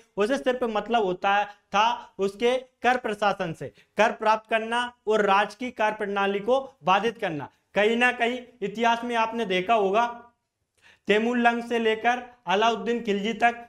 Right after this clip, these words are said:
जिन्होंने जहां पर आक्रमण किया, वहां पर अपना एक वजीर निश्चित रूप से नियुक्त किया, लेकिन वजीर की भूमिका वर्तमान में राज्यपाल निभा रहे हैं। इसलिए,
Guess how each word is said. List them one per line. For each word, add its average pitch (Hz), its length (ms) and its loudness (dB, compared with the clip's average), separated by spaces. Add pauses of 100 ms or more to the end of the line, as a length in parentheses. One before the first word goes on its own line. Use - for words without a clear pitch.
जिन्होंने 226 560 2
जहां 165 280 -4
पर 254 160 2
आक्रमण 233 420 2
किया, 220 260 0
वहां 226 240 0
पर 240 340 0 (480)
अपना 233 340 0
एक 233 440 -2
वजीर 196 240 2
निश्चित 233 400 -2
रूप 214 160 -2
से 254 340 -2 (140)
नियुक्त 247 340 0
किया, 170 340 -2 (260)
लेकिन 214 540 2 (100)
वजीर 190 320 0
की 240 160 -6
भूमिका 202 440 -2
वर्तमान 214 520 0
में 233 380 -6 (720)
राज्यपाल 190 500 2
निभा 214 300 2
रहे 226 160 2
हैं। 233 300 -6
इसलिए, 254 580 0